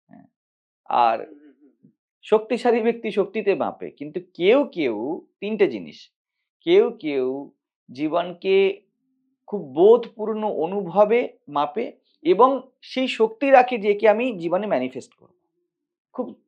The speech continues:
তিনটে জিনিস খুব প্রয়োজনীয়, কিন্তু এই তিনটে সেগমেন্টই দেখা যায় সমাজে। একজন ক্ষমতা বা শক্তিতে জীবনকে মাপে, ক্ষমতা আছে তো, টাকা আছে তো, ধন আছে তো, সব আছে, হতে পারে সে নিজেকে দেখেনি,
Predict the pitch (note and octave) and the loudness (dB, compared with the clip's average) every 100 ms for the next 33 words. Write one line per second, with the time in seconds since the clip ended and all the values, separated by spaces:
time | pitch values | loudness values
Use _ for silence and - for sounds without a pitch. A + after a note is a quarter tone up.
0 | _ _ G#3 A3+ C4 A#3+ A#3 C4+ - A3+ | _ _ -8 -4 -2 -4 -6 -8 4 6
1 | A#3+ G3 C3 G#2+ E3 E3+ A3 - F3+ G#3 | 6 2 -4 -10 -10 -10 -10 -6 -6 -4
2 | G#3+ A3 A#3+ A#3+ G3+ G3+ A3+ A3 G3+ E3+ | -8 -2 -2 0 0 -2 -4 0 2 2
3 | G3 F3+ E3 D3 A#2 F#2 D2 - _ _ | 2 -2 -2 -4 -8 -10 -14 -20 _ _
4 | _ - D3+ D#3 G#3+ B3 - - E3 F3+ | _ 0 0 0 -4 -4 -8 -4 -2 0
5 | F#3 F#3+ F#3+ F#3+ E3 - F3 F3+ D#3+ E3+ | 2 4 4 2 -6 -8 -6 -4 -4 -6
6 | E3+ F3 E3+ F#3+ E3 C#3+ D3+ D#3+ - E3 | -6 -6 -4 -4 -6 -6 0 2 2 -2
7 | F3 D3+ C3 D3+ D3+ D#3 D#3 E3+ E3 - | -4 -2 0 2 2 -2 -6 -4 -4 -10
8 | _ - C#3 D3+ D3+ D#3 D#3 D3 D3+ E3 | _ -4 2 2 0 -4 -6 -2 0 0
9 | D#3+ F3 F#3+ _ _ - F#3+ G#3 G3+ G3+ | -2 -6 -20 _ _ -4 2 4 2 -2
10 | D#3+ E3 F3+ F3 F3 G3 G3 | -6 -6 -4 -2 -4 -8 -16